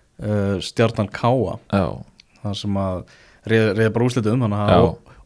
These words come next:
Speaker 1: óheppilegt
Speaker 2: Já,
Speaker 1: að, að
Speaker 2: mjög
Speaker 1: hann er þarna í báðum, báðum tilfellum.
Speaker 2: Mjög óheppilegt og hann má þakka fyrir að, að þetta kostaði ekki, kostaði ekki meira. Hann hefði þurft að keyra, keyra Hvalfjörðinn, eh, héðan í frá, sko.
Speaker 1: <laughs> Það
Speaker 2: Þú veist,
Speaker 1: var
Speaker 2: þeir
Speaker 1: nú
Speaker 2: hefðu,
Speaker 1: bókamál.
Speaker 2: þeir hefðu ekki hleypt honum einu sinni í gegnum Hvalfjarðargöngin, held ég, Skagamennirnir, sko.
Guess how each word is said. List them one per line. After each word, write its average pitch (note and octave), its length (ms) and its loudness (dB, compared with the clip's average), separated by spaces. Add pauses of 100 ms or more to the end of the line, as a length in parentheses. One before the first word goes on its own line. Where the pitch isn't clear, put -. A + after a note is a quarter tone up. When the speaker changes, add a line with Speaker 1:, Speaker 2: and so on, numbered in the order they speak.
Speaker 1:
óheppilegt C#3 720 6
Speaker 2:
Já, F#2 180 6
Speaker 1:
að, F2+ 320 12
að F#2+ 100 6
Speaker 2:
mjög F#2+ 200 8
Speaker 1:
hann B2+ 160 6
er A#2 120 4
þarna A#2+ 280 2
í A2+ 100 2
báðum, B2 420 6 (200)
báðum A#2+ 400 4 (100)
tilfellum. G2 320 4
Speaker 2:
Mjög F#2+ 180 6
óheppilegt F#2+ 480 2
og F#2 60 -2
hann F#2 160 4
má F#2+ 120 6
þakka F#2+ 360 -2
fyrir G#2 400 0
að, G#2 180 2
að G2+ 220 -4
þetta G#2 200 -8
kostaði A2+ 520 0
ekki, A2+ 200 -4 (180)
kostaði A#2 420 -2
ekki A2+ 160 -6
meira. A2+ 240 0
Hann F#2 100 -2
hefði F#2+ 160 -2
þurft - 140 -6
að - 80 -10
keyra, A#2 320 2 (720)
keyra A2+ 180 0
Hvalfjörðinn, D3 520 0 (460)
eh, C3+ 220 -6
héðan D3 340 10
í C#3+ 60 6
frá, C#3+ 120 10
sko. D#2 300 -4
Speaker 1:
<laughs> - 80 -4
Það C3 140 4
Speaker 2:
Þú G2 80 6
veist, F#2+ 160 4
Speaker 1:
var G#2 60 10
Speaker 2:
þeir G#2 100 12
Speaker 1:
nú A2+ 80 12
Speaker 2:
hefðu, A2+ 80 12
Speaker 1:
bókamál. B2+ 180 10
Speaker 2:
þeir G#2+ 140 10
hefðu A#2 160 12
ekki A#2 160 2
hleypt B2 220 2
honum B2 120 0
einu B2 160 0
sinni B2 140 -2
í A2+ 60 -6
gegnum C3 200 2
Hvalfjarðargöngin, D3 600 4
held C#3 100 0
ég, - 80 -2
Skagamennirnir, F#2 420 4
sko. - 220 -10